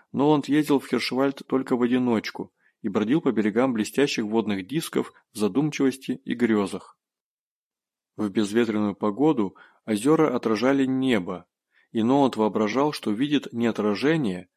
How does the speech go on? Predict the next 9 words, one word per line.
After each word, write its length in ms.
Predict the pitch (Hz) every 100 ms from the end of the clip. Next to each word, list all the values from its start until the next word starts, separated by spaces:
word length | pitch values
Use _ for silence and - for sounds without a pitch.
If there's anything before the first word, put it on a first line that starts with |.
| _ _
а 100 | 107
небеса 460 | 110 107 110 151 170
иных 400 | 135 117 101 -
миров. 500 | 120 123 95 - _ _ _ _ _
И 100 | 110
стоит 400 | - 120 113 107
нырнуть 400 | 117 117 120 104
в 100 | 101
озеро – 420 | 156 135 101 92